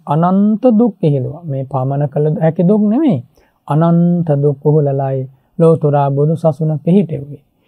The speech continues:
ඒ ජාති මරණ සංසාරයේ නොවිඳි දුකක් ඇත්තමයි බෝසත් සිරිතේ නැති තරම්. හැම විදිහකම දුක්, හැම ආකාරයකම විඳ, හැම පීඩාවක්ම සොම්නසින්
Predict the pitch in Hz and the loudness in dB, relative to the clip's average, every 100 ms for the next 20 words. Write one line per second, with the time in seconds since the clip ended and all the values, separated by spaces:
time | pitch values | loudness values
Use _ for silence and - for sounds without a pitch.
0 | _ _ 160 165 147 156 165 170 170 151 | _ _ 2 2 4 2 2 2 0 2
1 | 156 160 160 156 156 156 156 160 160 170 | 2 0 0 -2 -2 0 0 2 2 2
2 | 170 151 175 175 160 165 175 214 - 147 | 0 0 -2 0 0 0 -2 -4 -2 -4
3 | - 143 143 139 135 - _ _ _ 147 | -2 -4 -2 -4 -8 -12 _ _ _ 2
4 | 160 165 - 151 - - 143 156 127 143 | 4 4 2 -2 -4 -4 -2 -2 -2 0
5 | 143 139 135 135 135 139 190 - _ _ | 0 -2 -4 -4 -4 -6 -10 -20 _ _
6 | _ - 165 170 170 170 190 196 226 - | _ -2 0 2 2 2 2 2 2 0
7 | 147 143 135 131 _ _ - 156 151 - | -2 0 -2 -4 _ _ -2 2 2 0
8 | 156 175 190 175 175 170 170 160 165 156 | 0 2 2 0 0 2 2 0 -2 -2
9 | 147 151 131 - _ _ 165 165 165 151 | 0 -2 -4 -8 _ _ 0 2 2 0
10 | 190 220 165 139 139 139 139 139 139 - | 2 2 2 0 0 -2 -2 -2 -4 0
11 | 170 160 151 151 143 | 0 0 -2 -2 -4